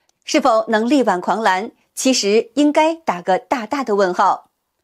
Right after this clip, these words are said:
陆修远称，举例说，从李强出任中国国务院总理后的首场新闻发布会来看，可以看出他的思维很活跃，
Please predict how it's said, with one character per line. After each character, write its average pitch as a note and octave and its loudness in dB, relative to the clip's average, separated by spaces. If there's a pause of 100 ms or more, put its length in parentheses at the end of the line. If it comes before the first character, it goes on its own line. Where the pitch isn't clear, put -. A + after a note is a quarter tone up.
(320)
陆 D#4 2
修 D#4 2
远 G#3+ 2
称， B3 0 (280)
举 B3+ 0
例 B3 4
说， C4 2
从 B3 -2
李 G3+ -2
强 G3 -2
出 A#3+ -4
任 A3 2
中 B3 -2
国 A3 -2
国 G3 0
务 A3 0
院 G#3+ 2
总 G#3 -4
理 G3 -2
后 G#3+ 0
的 F#3 2
首 G#3+ 0
场 A#3 -4
新 A3 -2
闻 F#3 -2
发 B3+ 0
布 B3+ -4
会 C#4+ -2
来 F#3+ 0
看， F#3+ -2 (480)
可 - 0
以 A3 2
看 A3 -2
出 C#4+ 0 (240)
他 A3+ -2
的 G3+ 0
思 - -4
维 A#3+ 0
很 F3 -4
活 F3 0
跃， A3 0